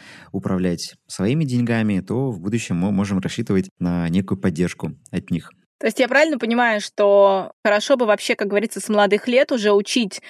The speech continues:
Speaker 2: что вообще-то хорошо там накапливать деньги, хорошо их куда-то там откладывать, распределять?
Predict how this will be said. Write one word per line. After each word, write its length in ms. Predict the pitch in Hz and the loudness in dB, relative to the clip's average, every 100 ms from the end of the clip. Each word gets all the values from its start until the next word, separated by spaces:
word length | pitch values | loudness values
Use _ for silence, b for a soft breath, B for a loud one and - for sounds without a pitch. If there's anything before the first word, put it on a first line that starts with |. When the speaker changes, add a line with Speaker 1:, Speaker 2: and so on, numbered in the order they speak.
| B B | B B
Speaker 2:
что 200 | B - | B 2
вообще-то 380 | 196 190 - 302 | 2 2 0 0
хорошо 380 | - 196 190 277 | 0 0 2 0
там 180 | 190 165 | 0 0
накапливать 840 | 240 - 208 202 208 202 185 180 | 0 2 2 2 2 2 2 2
деньги, 380 | 185 185 175 165 | 0 0 -2 -6
хорошо 420 | - 180 180 247 | -2 0 2 0
их 80 | 247 | 0
куда-то 320 | 196 180 175 | 0 0 0
там 220 | - 160 | -2 -2
откладывать, 640 | 165 - 202 226 202 190 185 | -2 0 2 2 0 -4 -6
распределять? 720 | - - 180 180 196 214 | -8 -8 0 4 4 2